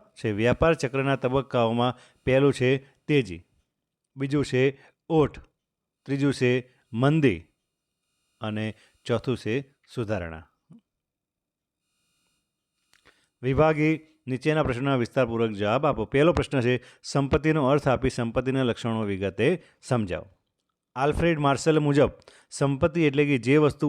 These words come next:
ઉપયોગી હોય, અછતવાળી હોય, વિનિમયપાત્ર હોય અને જેના પર વ્યક્તિગત માલિકી થઈ શકતી હોય તે સંપત્તિ છે. સંપત્તિના લક્ષણો, પહેલું લક્ષણ છે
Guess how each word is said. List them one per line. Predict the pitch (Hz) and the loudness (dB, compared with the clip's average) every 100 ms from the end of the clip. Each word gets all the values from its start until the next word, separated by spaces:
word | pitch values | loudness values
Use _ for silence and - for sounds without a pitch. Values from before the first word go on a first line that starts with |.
| 135 | -2
ઉપયોગી | - 160 151 127 | 0 0 2 2
હોય, | 95 80 - _ _ | 0 -4 -14 _ _
અછતવાળી | 135 - 185 156 131 110 | -12 -4 -2 0 0 0
હોય, | 101 104 107 _ _ 117 | -2 -4 -6 _ _ -6
વિનિમયપાત્ર | 135 160 170 143 131 120 | -2 0 -2 0 -2 0
હોય | 113 104 104 - _ - | -2 0 -4 -6 _ -8
અને | 123 | -6
જેના | 110 123 143 | -2 -2 0
પર | 147 131 | 0 0
વ્યક્તિગત | 117 - 139 143 | -2 -2 -2 -2
માલિકી | 131 123 123 127 | 0 -2 -2 -4
થઈ | 143 | -4
શકતી | 156 135 - 110 | -2 -4 -4 -4
હોય | 107 104 - _ _ | -2 -4 -8 _ _
તે | 120 | -10
સંપત્તિ | 113 104 95 98 90 117 180 - _ | -8 -12 -8 -10 -4 -4 -4 -8 _
છે. | - 87 - _ _ | -18 -18 -18 _ _
સંપત્તિના | - 143 143 160 160 | -4 -2 0 2 4
લક્ષણો, | 143 135 156 117 87 - - - - - | 4 4 2 0 -2 -14 -12 -10 -6 2
પહેલું | 151 180 | 4 4
લક્ષણ | 170 160 135 | 2 0 -2
છે | 123 | 0